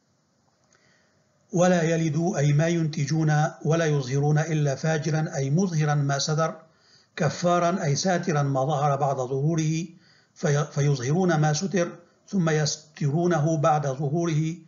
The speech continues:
فيحار الناظر ولا يعرف قصد الفاجر في فجوره ولا الكافر في كفره، والشخص واحد. فاستكمل نوح قائلا: رب اغفر لي، أي استرني واستر من أجلي، فيجهل قدري أو يجهل قدري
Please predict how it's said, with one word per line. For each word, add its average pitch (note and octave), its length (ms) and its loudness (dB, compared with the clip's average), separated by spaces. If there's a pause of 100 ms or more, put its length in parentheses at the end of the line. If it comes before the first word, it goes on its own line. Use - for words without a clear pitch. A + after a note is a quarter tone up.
(280)
فيحار D#3+ 540 0
الناظر D#3 420 0
ولا D3+ 300 0
يعرف D3 320 -2
قصد D3+ 320 -6
الفاجر D3 680 -2 (300)
في E3 160 -2
فجوره D3 580 0
ولا C#3 180 0
الكافر D3 600 -4
في C3+ 140 -4
كفره، D3+ 540 -2 (400)
والشخص - 540 -4
واحد. C3+ 440 -2 (920)
فاستكمل D3 580 -2
نوح D3+ 200 0
قائلا: D#3+ 640 -2 (280)
رب D#3 260 0
اغفر D3+ 280 -2
لي، E3 480 -2
أي D3+ 340 0
استرني D#3+ 560 0
واستر D3 440 -2
من C3+ 180 -4
أجلي، C#3+ 480 -4
فيجهل C#3 640 -4
قدري C#3 460 -4
أو A#2 200 -6
يجهل C3+ 360 -4
قدري C#3 500 -6